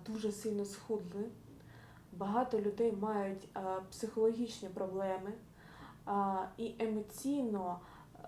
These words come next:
майже ніхто не може з тобою поділитися з цим. І ти не можеш, ти не маєш права змусити людину розказати. А,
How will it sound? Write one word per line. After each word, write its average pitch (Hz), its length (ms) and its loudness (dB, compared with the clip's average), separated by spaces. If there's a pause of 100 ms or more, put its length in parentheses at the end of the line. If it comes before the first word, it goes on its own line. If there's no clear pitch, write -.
(100)
майже 196 720 2
ніхто 233 540 2
не 190 120 -2
може 202 320 0
з - 40 -8
тобою 202 360 -2
поділитися 202 760 2
з - 60 -12 (160)
цим. 170 260 -8 (720)
І 202 120 -2
ти 226 200 2
не 220 140 4
можеш, 214 640 0 (560)
ти 208 80 -8
не 214 80 0
маєш 220 240 2
права 208 320 0
змусити 202 460 -4
людину 190 400 -2
розказати. 180 760 -4 (500)
А, 185 80 -6